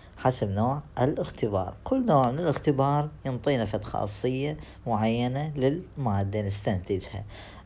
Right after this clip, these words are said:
احنا موضوعنا اليوم راح نركز فقط هسه على الميكانيكال تيستينج، الاختبارات الميكانيكية. هذه الاختبارات الميكانيكية، احنا ليش نجري اختبارات ميكانيكية؟ نجري اختبارات ميكانيكية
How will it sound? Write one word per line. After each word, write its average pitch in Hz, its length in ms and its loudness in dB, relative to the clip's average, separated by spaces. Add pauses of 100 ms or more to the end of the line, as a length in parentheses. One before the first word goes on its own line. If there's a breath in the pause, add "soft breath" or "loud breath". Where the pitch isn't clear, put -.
احنا 208 240 2
موضوعنا 131 480 4
اليوم 117 340 0
راح 110 240 -2
نركز 120 420 -2
فقط - 420 -4
هسه 147 380 -4 (200)
على 113 160 2
الميكانيكال 117 840 -2
تيستينج، 101 500 -2 (140)
الاختبارات 117 880 0
الميكانيكية. 104 840 -2 (580 loud breath)
هذه 262 260 6
الاختبارات 107 680 4
الميكانيكية، 98 880 -2
احنا 160 220 -2
ليش 202 340 0
نجري 127 260 2
اختبارات 107 680 0
ميكانيكية؟ 101 800 -4
نجري 196 320 2
اختبارات 127 680 2
ميكانيكية 110 800 0